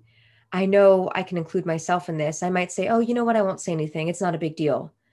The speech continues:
But then all of a sudden, a week later, it comes out. And I'm like, "Oh, I guess that's still there. I guess it was a big deal." And it comes out in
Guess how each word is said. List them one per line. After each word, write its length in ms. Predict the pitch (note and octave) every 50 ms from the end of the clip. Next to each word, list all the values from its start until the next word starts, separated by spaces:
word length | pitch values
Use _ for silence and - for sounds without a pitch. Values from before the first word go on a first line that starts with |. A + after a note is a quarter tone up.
| _ _ _ _ _ _ _ _ _ -
But 140 | F3 E3 -
then 160 | F#3+ G3 G3+
all 140 | G3+ G#3 G#3
of 100 | G3+ F#3+
a 40 | G3+
sudden, 380 | G3+ - B3+ C4 A#3 A#3+ A#3
a 60 | G#3+ F#3+
week 220 | F3+ A3+ A3 -
later, 280 | G#3+ G#3+ A#3 A3+ G#3+ F#3
it 100 | E3 -
comes 260 | - G#3+ G#3+ G#3 F#3+
out. 420 | A3 B3 A#3+ A3 G#3+ A3 - - _ _ _ _ _ _ _
And 80 | - F#3+
I'm 80 | F3+ D#3+
like, 160 | D#3 D#3 -
"Oh, 340 | - C4 B3 - - - _ _ _ -
I 100 | E3 E3+
guess 220 | - E3+ E3+ -
that's 220 | - F#3 F3 - -
still 200 | - F3+ F3 F3
there. 460 | F#3+ A#3 A#3+ G3 D#3+ C#3+ D3+ D3+ - _ _ _ _ _
I 100 | D#3+ D#3+
guess 280 | D#3 - D3 D3 - -
it 120 | - -
was 240 | F#3+ G3+ A#3+ C#4 C4+
a 80 | D#4
big 240 | A3+ G#3 F#3 E3 E3
deal." 420 | - D#3 C3+ B2 A2+ C3 D#3+ - - _ _ _ _ _ _ _ _ _ _ _ _
And 160 | - G3+ G3 G3
it 100 | G3 G3
comes 300 | - - A3 G#3+ G3 -
out 380 | F#3 G3+ B3+ C4+ - - - -
in 460 | - G3 F#3 F#3 F3+ F3+ F3 F3 F3